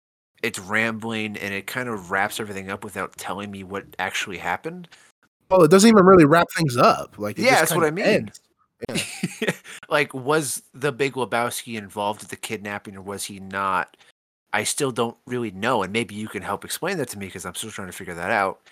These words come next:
Speaker 1: 'Cause it, it seems that way, and then it doesn't, and then
Speaker 2: If I could answer in a kind of Coen Brothers-esque way, I don't really
Speaker 1: Oh.
Speaker 2: think it necessarily matters.
Speaker 1: <sighs>
Speaker 2: I think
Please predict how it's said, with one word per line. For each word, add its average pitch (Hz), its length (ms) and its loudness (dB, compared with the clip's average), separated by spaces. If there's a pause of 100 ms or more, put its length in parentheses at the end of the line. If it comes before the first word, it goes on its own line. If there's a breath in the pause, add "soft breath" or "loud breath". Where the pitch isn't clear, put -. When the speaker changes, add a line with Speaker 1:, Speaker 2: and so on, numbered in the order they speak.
(380 soft breath)
Speaker 1:
'Cause 131 180 -2
it, 113 180 -8 (200)
it 120 180 -8
seems 202 400 -2
that 247 180 0
way, 220 180 0
and 135 120 -4
then 120 100 -4
it 95 160 -8
doesn't, 196 520 -2
and 110 180 -8
then 113 300 -8
Speaker 2:
If 107 60 0
I 160 120 2
could 151 220 -8
answer 143 640 2 (400)
in 147 160 0
a 123 180 -2 (120)
kind 139 300 -2
of 135 320 -4 (200)
Coen 143 300 0
Brothers-esque 127 580 -2
way, 120 400 -4 (160)
I 147 80 2
don't 160 220 2
really 175 120 4
Speaker 1:
Oh. 143 40 -2
Speaker 2:
think 139 200 -2
it 123 80 -6
necessarily 117 640 0
matters. - 600 -4 (400)
Speaker 1:
<sighs> - 400 -20
Speaker 2:
I 131 280 2
think 160 440 2